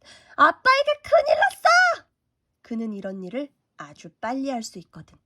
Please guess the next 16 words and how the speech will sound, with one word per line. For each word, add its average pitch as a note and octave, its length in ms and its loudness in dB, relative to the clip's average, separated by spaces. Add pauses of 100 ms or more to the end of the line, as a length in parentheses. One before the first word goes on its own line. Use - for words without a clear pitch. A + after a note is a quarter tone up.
(380)
그래서 G#3 320 -12
형제들에게 D#4+ 880 -10 (200)
바로 C#4 360 -4
알렸지. G3+ 580 -10 (1200)
길내기가 D4+ 640 -2
말했어. F3+ 500 -10 (480)
"다들 D#4+ 300 0
나를 C#4 280 2
따라와!" A4+ 480 2 (580)
길내기니까 F3+ 960 -14 (200)
길을 D#4+ 340 -12
잘 - 300 -16
만드나 A3+ 460 -14
봐. G#3 340 -20 (2000)
그가 E4 260 -4
나서자 A#3+ 640 -6